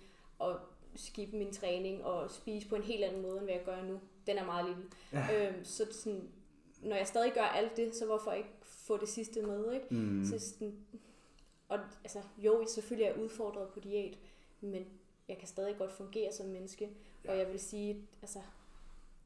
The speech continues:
Speaker 2: Altså, jeg føler, som, som du er jo et meget travlt menneske.
Speaker 1: Det
Speaker 2: Du er
Speaker 1: er jeg.
Speaker 2: meget travl, altså, øh,
Speaker 1: Ja.
Speaker 2: det kan vi jo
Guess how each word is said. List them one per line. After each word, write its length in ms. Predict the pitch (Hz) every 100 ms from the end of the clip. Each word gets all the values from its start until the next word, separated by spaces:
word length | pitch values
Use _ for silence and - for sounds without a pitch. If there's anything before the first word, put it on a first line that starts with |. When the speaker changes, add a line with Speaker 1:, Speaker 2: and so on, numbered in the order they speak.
| -
Speaker 2:
Altså, 180 | 117 117
jeg 120 | 135
føler, 340 | 165 160 101
som, 180 | - 101 92 -
som 180 | - 95 -
du 200 | 113 113
er 40 | 95
jo 220 | 87 82
et 60 | 92
meget 220 | 90 87
travlt 360 | - - 73 80
menneske. 320 | 78 78 78
Speaker 1:
Det 840 | 78 - - - - - - - -
Speaker 2:
Du 60 |
er 140 | 247 208
Speaker 1:
er 120 | 214
jeg. 0 |
Speaker 2:
meget 320 | 240 226 120
travl, 500 | - 131 113 95 90 -
altså, 240 | 95 90 90
øh, 400 | 85 87 82 214
Speaker 1:
Ja. 100 | 202 - - -
Speaker 2:
det 80 | -
kan 200 | 101 98
vi 60 |
jo 100 | -